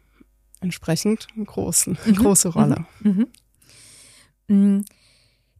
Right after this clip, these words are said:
Speaker 2: Ich hatte ja gerade eingangs gesagt, ähm, dass in deiner Zwischenprüfung damals die I H K kam und gesagt hat, äh, hundert von hundert Punkten,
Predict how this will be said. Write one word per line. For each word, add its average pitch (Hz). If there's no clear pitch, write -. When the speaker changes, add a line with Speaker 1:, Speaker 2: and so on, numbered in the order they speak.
Speaker 2:
Ich 202
hatte 208
ja 190
gerade 190
eingangs 233
gesagt, 196
ähm, 190
dass -
in 202
deiner 180
Zwischenprüfung 226
damals 202
die 185
I 165
H 175
K 180
kam 185
und 180
gesagt 180
hat, 180
äh, 156
hundert 175
von 170
hundert 175
Punkten, 202